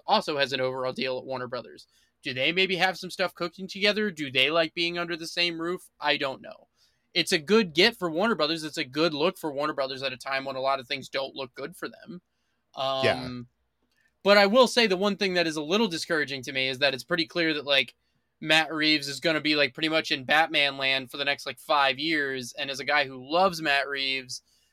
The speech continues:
Speaker 1: and, like,
Speaker 2: Mm.
Speaker 1: wasn't as enthralled by the Batman as everyone else was, like, I would like to see him do other stuff, but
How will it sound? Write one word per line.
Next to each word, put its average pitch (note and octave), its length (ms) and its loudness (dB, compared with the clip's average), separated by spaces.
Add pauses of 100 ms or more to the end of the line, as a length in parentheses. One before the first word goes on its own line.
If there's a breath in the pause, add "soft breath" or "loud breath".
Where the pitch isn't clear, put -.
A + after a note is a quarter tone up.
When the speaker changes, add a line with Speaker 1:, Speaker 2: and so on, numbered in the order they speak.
(160)
Speaker 1:
and, D3 160 -4
like, D3 180 0
Speaker 2:
Mm. - 60 -12
Speaker 1:
wasn't D3 400 0
as C#3 180 0
enthralled D3+ 560 4
by C#3+ 120 6
the C3 100 -4
Batman C#3 480 4
as B2+ 80 -6
everyone B2+ 320 -4
else A3 240 0
was, E3+ 280 -2
like, C#3 300 -2 (640)
I E3 140 6
would E3+ 120 0
like D#3+ 180 2
to D3+ 100 -10
see D3 200 -2
him C#3 120 -6
do C#3 160 -4
other B2+ 160 -4
stuff, F3+ 580 2
but C3+ 280 0